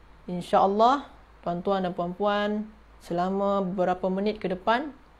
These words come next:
ma-, uh, setengah jam ke, tiga puluh minit atau dua puluh minit ke depan, insya-Allah kita akan belajar bahasa Arab komunikasi. Selepas tu, salawat dan salam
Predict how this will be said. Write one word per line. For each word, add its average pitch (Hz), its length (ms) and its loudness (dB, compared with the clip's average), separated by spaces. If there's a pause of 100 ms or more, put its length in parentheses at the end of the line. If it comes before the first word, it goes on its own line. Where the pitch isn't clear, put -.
(480)
ma-, 175 240 -8
uh, 165 240 -6
setengah 175 480 -4
jam 180 240 0
ke, 185 240 0
tiga 180 240 -4
puluh 180 220 -2
minit 185 180 -2
atau 175 160 -6
dua 170 140 -4
puluh 175 180 -4
minit 175 160 -6
ke 175 160 -4
depan, 190 320 2
insya-Allah 180 400 0
kita - 240 -4
akan 175 240 -4
belajar 180 400 0
bahasa 160 480 -2
Arab - 160 -4
komunikasi. 151 560 -10 (1900)
Selepas 190 420 0
tu, 285 320 2 (1120)
salawat 202 400 8
dan 190 160 0
salam 233 460 4